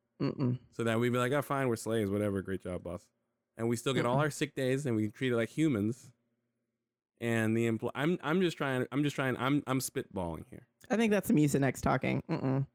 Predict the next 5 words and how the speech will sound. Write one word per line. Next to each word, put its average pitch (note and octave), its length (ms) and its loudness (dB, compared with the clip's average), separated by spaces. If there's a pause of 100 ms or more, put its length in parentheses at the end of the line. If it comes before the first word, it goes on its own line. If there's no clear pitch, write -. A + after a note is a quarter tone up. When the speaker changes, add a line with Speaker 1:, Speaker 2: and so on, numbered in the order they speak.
Speaker 1:
<laughs> - 160 0 (1500)
That's - 140 -6
the - 80 -8
Mucinex D#3 500 2
talking. - 340 -4